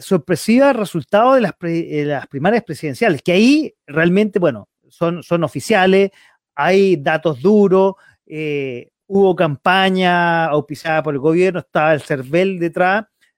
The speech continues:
fueron más formal, hubieron dos debates, y habían, antes de, digamos, de, de la, de las elecciones, habían dos candidatos, eh, ganadores, uno era Jadwe y el otro era Lavín,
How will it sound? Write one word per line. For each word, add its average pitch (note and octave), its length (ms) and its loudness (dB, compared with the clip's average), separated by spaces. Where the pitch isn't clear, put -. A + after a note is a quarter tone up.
fueron F#3+ 220 2
más D#3 140 -4
formal, F#3 400 0
hubieron D#3+ 300 0
dos F#3 180 0
debates, G#3 540 0
y A#3+ 380 -6
habían, G3+ 500 0
antes G#3 380 0
de, F3+ 160 2
digamos, F3+ 500 0
de, D#3+ 220 0
de C#3+ 160 -4
la, A#2+ 880 -4
de C#3 120 -12
las A#2+ 240 -12
elecciones, G3 480 -2
habían E3 360 0
dos G#3 180 0
candidatos, F#3+ 800 2
eh, C#3 260 -8
ganadores, D#3 600 2
uno D3+ 480 -2
era B2+ 640 0
Jadwe G#3 420 2
y F3+ 100 2
el D#3+ 100 0
otro D#3+ 180 -2
era D3+ 120 2
Lavín, F#3 440 2